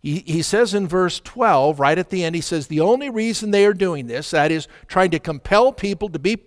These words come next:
circumcised, is to avoid being persecuted for the cross of Christ." Here's the real reason.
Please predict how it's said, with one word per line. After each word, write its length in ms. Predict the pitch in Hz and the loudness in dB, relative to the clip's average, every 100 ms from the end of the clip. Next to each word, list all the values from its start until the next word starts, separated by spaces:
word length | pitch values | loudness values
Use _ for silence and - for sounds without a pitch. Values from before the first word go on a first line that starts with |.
| _ | _
circumcised, 960 | - 214 165 139 147 127 135 160 - _ _ _ _ _ _ - | -6 -6 -6 -6 0 0 0 -2 -8 _ _ _ _ _ _ 0
is 220 | 175 - | 0 0
to 220 | 165 151 | -2 -2
avoid 640 | 123 135 185 208 226 202 | 0 0 2 4 2 -2
being 260 | 147 143 139 | -6 -6 -6
persecuted 880 | - 180 170 - 156 175 175 170 156 | -10 -6 -6 -6 -8 -2 0 0 -4
for 140 | 131 | -12
the 100 | 110 | -12
cross 760 | 104 - 139 135 143 139 - - | -14 -10 -6 -2 -2 -4 -6 -12
of 460 | - 120 127 113 - _ _ _ _ | -10 -8 -8 -10 -16 _ _ _ _
Christ." 840 | - - - - - - - - _ _ _ _ _ _ _ _ _ _ _ _ _ _ _ _ _ _ _ _ _ | -20 -20 -18 -18 -14 -14 -14 -18 _ _ _ _ _ _ _ _ _ _ _ _ _ _ _ _ _ _ _ _ _
Here's 180 | - 233 | -2 0
the 100 | 196 | 2
real 240 | 170 185 185 | 4 4 4
reason. 520 | 165 160 - 90 | 0 0 -6 -12